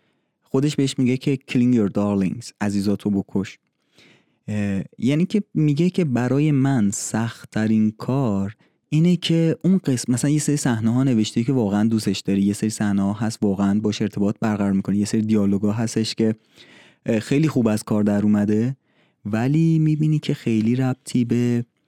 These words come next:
بدنه اصلی داستانت نداره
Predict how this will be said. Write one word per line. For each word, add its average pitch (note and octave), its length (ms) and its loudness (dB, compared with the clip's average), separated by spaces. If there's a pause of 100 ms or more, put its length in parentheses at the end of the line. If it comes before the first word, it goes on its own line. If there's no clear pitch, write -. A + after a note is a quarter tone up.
(600)
بدنه G2+ 540 0
اصلی G#2 400 0
داستانت G#2 680 0
نداره G#2 420 -2